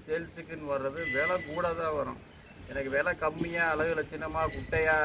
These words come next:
வாங்கணும்னு நினைக்கிறீங்க, அந்த மினியேச்சர் கவு மாதிரி, அதெல்லாம் விலை கூட. நம்ம நாட்டு இதுலயே வரும். நம்ம கொஞ்சம் அலைஞ்சு அதை ஒரு ஸ்பெஷலா நம்ம வந்து ஒரு கவனம் எடுத்து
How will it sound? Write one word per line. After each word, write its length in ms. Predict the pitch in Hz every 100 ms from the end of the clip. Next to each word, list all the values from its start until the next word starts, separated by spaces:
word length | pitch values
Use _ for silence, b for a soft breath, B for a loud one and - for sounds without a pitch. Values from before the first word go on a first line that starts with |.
| 139
வாங்கணும்னு 460 | 131 139 143 139 131
நினைக்கிறீங்க, 400 | 127 123 120 120
அந்த 160 | 117 120
மினியேச்சர் 500 | 131 160 156 151 143
கவு 180 | 131 131
மாதிரி, 300 | 127 131 127
அதெல்லாம் 320 | 117 117 147 135
விலை 200 | 135 147 -
கூட. 180 | 147 143 151 - - - - 127
நம்ம 260 | 127 160
நாட்டு 300 | 165 175 151
இதுலயே 380 | - - 165 175
வரும். 340 | 139 147 175 147
நம்ம 280 | 139 160 180
கொஞ்சம் 300 | 147 151 156
அலைஞ்சு 440 | 147 151 - 151 170 - 151 147 - -
அதை 140 | 143
ஒரு 160 | 147 135
ஸ்பெஷலா 680 | - 139 143 165 160 151 139
நம்ம 340 | 135 131 131
வந்து 200 | 131 147
ஒரு 140 | 147 127
கவனம் 640 | 131 139 147 139 123 120
எடுத்து 420 | 117 123 120 127